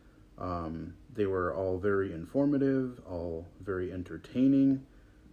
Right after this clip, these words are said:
um, great speakers. They had a panel at, right before lun-, their lunchtime, as they always do.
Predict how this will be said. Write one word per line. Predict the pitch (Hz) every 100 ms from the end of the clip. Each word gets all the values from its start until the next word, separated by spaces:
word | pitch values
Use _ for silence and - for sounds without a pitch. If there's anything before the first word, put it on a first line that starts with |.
| -
um, | 90 87 87 92
great | 95 95 -
speakers. | - 131 131 139 131 113
They | 95
had | 92 85
a |
panel | - - 120 120 117 120
at, | 98 90
right | 101 98
before | 104 98 87
lun-, | 98 107 104
their | 98 101 98
lunchtime, | 90 120 131 - 131 131
as | 123 113
they | 117
always | 113 113 117 107
do. | 117 120 120 120